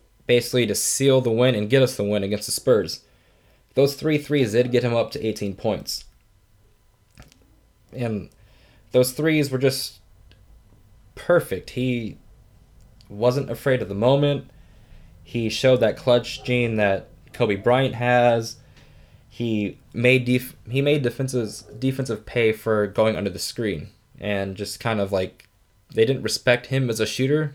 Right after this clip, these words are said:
but yet he has shown that he should be respected as a shooter, and he made them pay. He was the reason why the Spurs lost. The Spurs did not,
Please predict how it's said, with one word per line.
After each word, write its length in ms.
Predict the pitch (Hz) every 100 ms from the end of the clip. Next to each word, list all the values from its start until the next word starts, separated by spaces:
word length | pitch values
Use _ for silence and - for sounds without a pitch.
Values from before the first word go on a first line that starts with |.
| -
but 100 | -
yet 340 | 117 110 - - _ _ _
he 200 | - 135
has 140 | 120
shown 340 | - - 160 120
that 120 | 101
he 120 | 117
should 240 | 110 127 120
be 100 | 113
respected 420 | 110 117 110 101
as 140 | 98
a 60 | 98
shooter, 380 | - 101 104 95
and 140 | 110
he 80 | 113
made 180 | 110 107
them 140 | 95
pay. 260 | 98 120 - _ _ _ _ _ _ _ _
He 540 | - 165 170 156 - _ _
was 400 | - 120 113 110
the 120 | 120
reason 340 | 120 139 107 101
why 160 | 110
the 60 | 95
Spurs 380 | - 107 95 95
lost. 300 | 110 - -
The 80 | 82
Spurs 400 | - 131 123 107
did 80 | 107
not, 320 | 117 101